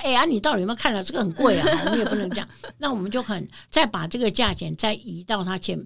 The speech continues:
Speaker 1: 把那个牌子再移到他前面说：“呃，sir, we，呃，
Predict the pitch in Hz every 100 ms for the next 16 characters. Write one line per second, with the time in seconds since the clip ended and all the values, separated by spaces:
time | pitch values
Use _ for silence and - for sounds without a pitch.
0 | - 170 196 226 220 165 165 170 180 170
1 | 170 170 185 165 165 175 165 - - -
2 | - 190 170 165 - 233 226 233 208 196
3 | 202 233 _ - 165 160 - -